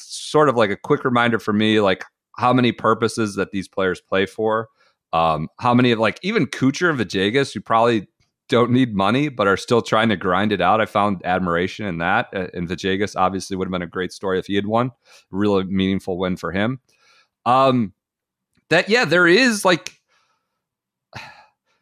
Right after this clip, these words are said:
there's, like, purpose in the competition. Even if nobody's watching it, it's not the highest stakes.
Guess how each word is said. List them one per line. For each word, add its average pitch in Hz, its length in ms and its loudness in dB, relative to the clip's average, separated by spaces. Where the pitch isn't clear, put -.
there's, 156 200 2
like, 196 180 2
purpose 220 400 0
in 180 120 2
the 151 60 0
competition. - 760 -2
Even 185 200 2
if 156 160 0
nobody's 160 520 4
watching 113 420 2
it, 120 160 2
it's 101 180 -4
not 143 200 2
the 143 80 2
highest 135 400 2
stakes. 107 600 -4